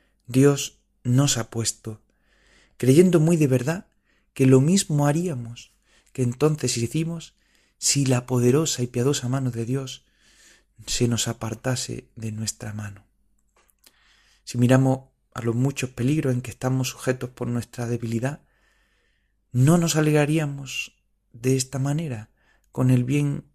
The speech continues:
de presente que tenemos, mas por el temor de los pecados que podemos hacer. "Gemido ha de costar el pecado cometido para ser perdonado, y temor ha de costar el que está por hacer,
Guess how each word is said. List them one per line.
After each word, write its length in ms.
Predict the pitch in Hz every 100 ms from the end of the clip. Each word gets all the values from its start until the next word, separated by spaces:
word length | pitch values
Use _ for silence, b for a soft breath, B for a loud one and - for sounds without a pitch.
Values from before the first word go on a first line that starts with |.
| _ _
de 260 | - 123 127
presente 460 | 127 120 131 127 123
que 100 | 123
tenemos, 640 | 127 151 123 117 - b b b b b -
mas 140 | 127
por 200 | - 127
el 140 | 123 117
temor 400 | 127 135 160 139
de 140 | 131
los 120 | 123
pecados 760 | - 120 - 127 113 113 - _ _
que 120 | 123
podemos 500 | 123 120 123 110 104
hacer. 380 | - - 92 - _ _ _ _ _ _ _ _ _ _ _ _ _ _
"Gemido 800 | - - 123 135 151 143 143 -
ha 140 | 139
de 140 | 143 135
costar 420 | 135 - - 147
el 160 | 143 131
pecado 400 | 123 131 143 139
cometido 600 | 127 113 107 127 120 110
para 180 | 117 113
ser 260 | - 117
perdonado, 640 | - 117 110 117 113 107 - _ _ _ _ _
y 140 | 143
temor 560 | 127 131 127 180 220 _ _ _ _ _ _ -
ha 160 | 156
de 180 | 151 135
costar 640 | - 120 - 147 151 - _ _ _ _ _
el 260 | 127 123 123
que 140 | 117
está 280 | 110 127 127
por 140 | 120
hacer, 400 | 110 131 117 117